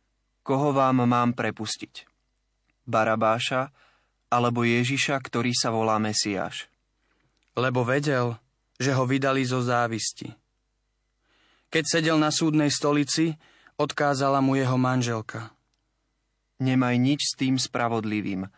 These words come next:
Speaker 1: lebo som dnes vo sne veľa vytrpela pre neho.“
Speaker 2: Veľkňazi a starší nahovorili zástupy, aby si žiadali Barabáša, a Ježiša zahubili. Vladár sa ich opýtal:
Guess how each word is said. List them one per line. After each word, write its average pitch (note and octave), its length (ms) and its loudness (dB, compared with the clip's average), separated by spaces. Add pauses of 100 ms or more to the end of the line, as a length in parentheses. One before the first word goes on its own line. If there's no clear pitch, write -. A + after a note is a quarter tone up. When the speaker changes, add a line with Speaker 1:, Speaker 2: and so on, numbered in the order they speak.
(300)
Speaker 1:
lebo B2+ 240 -2
som B2 240 0
dnes A2+ 320 -2
vo A#2+ 160 -2
sne C3 540 -2
veľa B2+ 340 -2
vytrpela A2+ 480 -4
pre G#2+ 240 -4
neho.“ G#2 240 -6 (1300)
Speaker 2:
Veľkňazi C#3+ 800 0
a B2+ 100 -2
starší C3+ 560 -2
nahovorili C3 640 -2
zástupy, C3 680 -2 (440)
aby C#3 200 0
si D3 220 0
žiadali C#3+ 480 0
Barabáša, C3 800 0 (340)
a C3 80 0
Ježiša B2+ 480 0
zahubili. A#2+ 640 -4 (720)
Vladár D3+ 400 0
sa D3+ 220 0
ich C#3 180 -2
opýtal: C3 640 -4